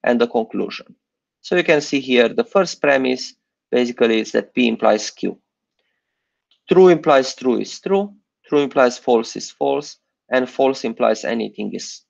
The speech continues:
true. So that critical, the, this premise is basically true for, uh, the first, the third, and the fourth,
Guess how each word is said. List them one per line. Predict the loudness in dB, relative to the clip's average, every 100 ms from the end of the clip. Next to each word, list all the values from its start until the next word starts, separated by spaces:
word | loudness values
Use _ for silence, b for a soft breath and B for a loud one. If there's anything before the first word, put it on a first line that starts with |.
| _ -12
true. | -12 -14 _ _ _ _ _ _ b b _
So | 2 4
that | 4 0 0
critical, | -2 0 0 2 2 2
the, | 2 6 6 4
this | -4 -8
premise | -4 -2 0 -4 -6
is | -10
basically | -4 -4 -4 -4 -4 -4
true | -4 -2 -2
for, | 0 4 6 4 0 _ _ _ _ 0
uh, | 2
the | 2 -2
first, | 0 2 2 0 -10 -18 _ _ _ -6
the | -2 -2 -4 _
third, | 2 4 4 -2 _
and | -4 -2 -4
the | -8
fourth, | -12 -4 0 0